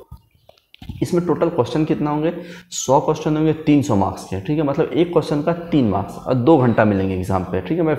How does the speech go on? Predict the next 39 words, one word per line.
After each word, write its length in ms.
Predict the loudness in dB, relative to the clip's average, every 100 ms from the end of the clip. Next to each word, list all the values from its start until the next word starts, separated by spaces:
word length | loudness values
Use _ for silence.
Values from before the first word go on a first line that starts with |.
| 2
वापस 260 | 2 2
बोलता 280 | -2 -2 0
हूँ 240 | -2 -6 -14 -18 -20 -12
कि 60 | -10
सौ 280 | 2 4
questions 480 | 6 4 2 -2 -2
होंगे 240 | -2 -2 -2
तीन 240 | 0 0
सौ 140 | 2 0
marks 240 | 0 -4
का, 120 | -8
मतलब 420 | -8 -4 -4 -4 -2
एक 200 | -2 0
question 260 | -2 -2
तीन 240 | 0 2 2
marks 240 | 0 -6
का, 240 | -10 -10 -10 -20 -12 -4
और 80 |
इस 240 | -2 -2 0
सौ 120 | 0
question 340 | 0 -2 -2
के 80 | -2
लिए 100 | -2
आपको 180 | -2 -2
दो 220 | 0 2
घंटा 280 | 2 0 0
का 80 | -2
समय 240 | -2 -4
मिलेगा, 300 | -2 -2 -4
ठीक 300 | -4 -6 -6
है। 220 | -8 -10 -16 -20 -20 _ -6
चलिए, 300 | -4 -4 -8 -12 -12 -4
और 120 | 0
जो 100 | 2
वो 60 |
technical 460 | 2 0 0 0 0
paper 300 | 2 0 2
है 60 |
ना, 100 | 2